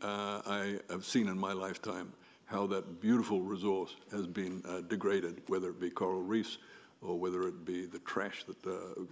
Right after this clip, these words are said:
floats up onto our beaches from distant, from, uh, countries thousands and thousands of miles away from us. So, uh,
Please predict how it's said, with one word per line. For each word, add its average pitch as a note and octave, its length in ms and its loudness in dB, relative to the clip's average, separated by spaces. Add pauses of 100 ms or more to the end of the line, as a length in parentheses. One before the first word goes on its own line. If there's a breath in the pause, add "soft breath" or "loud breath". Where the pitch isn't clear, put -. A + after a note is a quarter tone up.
floats - 420 2
up G2 160 0
onto F#2 320 0
our F#2 100 2
beaches F2+ 540 -2
from F2+ 300 -8 (500 loud breath)
distant, F#2+ 580 0
from, F2+ 300 -2
uh, F2+ 340 -4 (120)
countries F2 680 -2
thousands F#2 680 0
and F2 120 -2
thousands F2 440 -2
of F2+ 40 -2
miles F2+ 360 -2
away F2+ 240 4
from D#2 200 -6
us. - 180 -14 (920 loud breath)
So, B2+ 280 6
uh, B2 360 4